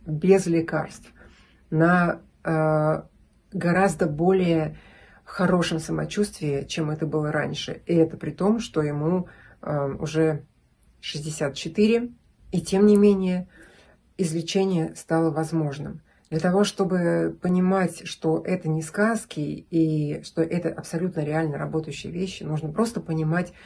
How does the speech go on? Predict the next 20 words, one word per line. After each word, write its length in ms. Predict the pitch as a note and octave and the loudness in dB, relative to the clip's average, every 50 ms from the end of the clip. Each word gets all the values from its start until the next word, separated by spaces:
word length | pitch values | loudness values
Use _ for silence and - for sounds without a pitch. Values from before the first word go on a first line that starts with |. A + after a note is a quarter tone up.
| - - - - _ - | -20 -20 -20 -16 _ -2
природу 500 | F3 F3+ F#3 F3+ G3 G3+ G#3 G#3 D#3+ D#3 | 0 0 2 4 4 4 4 4 4 2
этого 340 | - E3 D#3+ - D#3 D#3 | -2 -2 -4 -4 -6 -8
заболевания. 800 | D#3 D#3 D#3+ D#3 D3+ D3+ D3 D#3 D#3 D#3 D#3 D3+ D3+ D3 D3 C#3+ - | -6 -6 -6 -6 -6 -6 -4 -4 -4 -4 -4 -4 -6 -6 -10 -10 -10
И 120 | - D#3 | -6 -6
об 140 | D3+ D3+ E3 | -4 -2 -2
этом 280 | A3+ A#3 - F#3 D#3 D3+ | -2 -2 -2 -4 -2 -2
очень 200 | D#3+ D#3 - - | -4 -4 -6 -12
хорошо 320 | - - C#3+ - - - | -14 -12 -12 -10 -8 -8
пишет 400 | F3 E3 - E3 D#3 - - - | -10 -8 -6 -6 -6 -6 -8 -12
Мара 220 | - D3+ D3 D3 C#3+ | -10 -8 -8 -8 -8
Ваганян 500 | D#3 C#3+ C#3+ D#3 D#3+ F3 G3 G#3 G#3+ G#3+ - - - - - - - | -8 -10 -8 -4 -2 -2 0 0 -2 -4 -6 -14 -20 -20 -20 -20 -18
в 60 | - | -10
своей 260 | - F3 E3+ D#3+ D#3 | -4 -2 0 0 0
книге 380 | D#3 - E3+ E3+ D3+ - E3+ D#3 | 0 -2 -2 -2 -2 -4 -6 -6
«Экологическая 640 | - D#3+ D#3 D3+ D#3+ D#3+ D#3 - - - - D#3+ | -4 -4 -4 -4 -4 -6 -8 -10 -12 -12 -10 -8
медицина». 600 | D3 D3 C#3+ D#3+ D#3 - - D#3 D3+ C#3+ D3 D#3 - - - - - - | -8 -8 -8 -10 -10 -10 -8 -8 -6 -6 -8 -10 -14 -18 -20 -20 -16 -10
Если 220 | - E3+ - G3+ | -8 -8 -4 -4
коротко, 600 | G#3 - B3 B3+ A#3+ F3+ - - - C#3+ C#3 C#3 - - | -4 -2 0 0 0 0 -2 -4 -4 -4 -4 -4 -6 -2
то 240 | - D#3+ D#3+ D#3+ | 0 2 2 2
причиной 600 | D#3 D#3 G#3 G3+ - - C4+ B3+ A#3 A3+ A3+ A3 | 0 -2 -6 -8 -6 -4 -2 -2 -2 -2 -4 -6